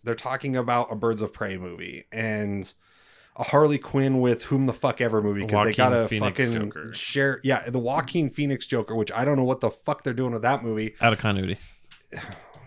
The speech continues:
Speaker 1: Why, why the fuck not? But the, but the uni-,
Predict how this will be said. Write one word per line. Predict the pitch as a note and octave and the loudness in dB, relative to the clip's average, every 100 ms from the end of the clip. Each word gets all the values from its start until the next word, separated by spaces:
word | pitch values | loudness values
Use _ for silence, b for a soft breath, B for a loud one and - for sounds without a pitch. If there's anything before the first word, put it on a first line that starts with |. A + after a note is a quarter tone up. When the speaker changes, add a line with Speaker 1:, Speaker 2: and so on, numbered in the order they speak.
| - | -4
Speaker 1:
Why, | C4 - - | 0 0 -2
why | - G#2 B2 | -2 2 4
the | A2+ | 2
fuck | - F#2+ E2+ | 0 -4 -6
not? | E2 - B B C3 | -14 -18 B B 2
But | F3 F#3 D3 | 4 4 4
the, | F3 - - D3 | 2 2 -8 2
but | F#3+ F#3 - | 2 2 2
the | D3 A2+ b b - - | 0 0 b b -20 -18
uni-, | D3+ C#3+ G3+ C4 G#3+ | -10 -2 2 6 4